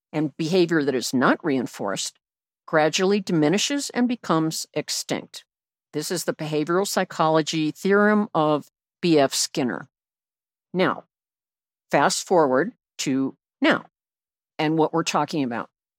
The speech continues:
So what behavior was being reinforced? Every time Paul did something outrageous or wrong,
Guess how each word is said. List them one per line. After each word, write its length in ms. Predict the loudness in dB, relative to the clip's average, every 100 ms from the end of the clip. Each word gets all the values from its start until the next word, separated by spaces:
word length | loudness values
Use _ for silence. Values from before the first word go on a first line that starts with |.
| _ _ _ _ _ _ -8
So 220 | 2 4
what 340 | 6 4 4
behavior 680 | 2 4 4 4 4 2 2 -2
was 200 | -4 0
being 360 | 2 2 0 -4 -6
reinforced? 800 | -2 -2 -2 -6 -6 -6 -10 -12 _ _ _ _ _ _ _ _ _ _ _ _ 2
Every 440 | 2 4 2 2
time 640 | 0 0 0 0 -4 -14 -16 _ _ _ _ _ _ _ _ -2
Paul 340 | 4 6 4
did 240 | 4 0 0
something 800 | 0 0 0 -2 0 0 -4 -12 _ _ _ _ 2
outrageous 920 | 2 2 -2 0 -2 -2 -4 -8 -12 _ _ _ _
or 120 | -4
wrong, 640 | 0 4 6 8 6 2